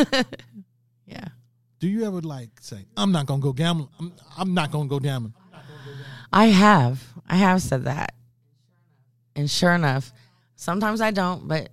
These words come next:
Speaker 1: sure enough, and if I don't, I think about it. I think about it. I have to purposely, just, like, one day at a time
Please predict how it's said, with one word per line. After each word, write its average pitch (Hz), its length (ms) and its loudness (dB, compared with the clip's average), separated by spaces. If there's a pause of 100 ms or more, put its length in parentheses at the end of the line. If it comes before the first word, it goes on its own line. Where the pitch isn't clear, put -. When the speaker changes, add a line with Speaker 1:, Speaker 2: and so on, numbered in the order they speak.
(100)
Speaker 1:
sure 175 260 -4
enough, 160 540 -4
and 165 140 -6
if 160 100 -4
I 175 120 0
don't, 180 420 -4 (140)
I 175 100 0
think 202 240 -4
about - 280 -6
it. - 120 -20 (2000)
I 156 120 -8
think 202 180 -6
about 139 240 -6
it. 127 60 -8
I 143 80 -6
have 143 140 -4
to 156 100 -6
purposely, 160 880 -6 (680)
just, 180 240 -8
like, 160 160 -6
one 170 140 -6
day 180 120 -2
at 170 80 -2
a 170 60 -6
time 139 420 -8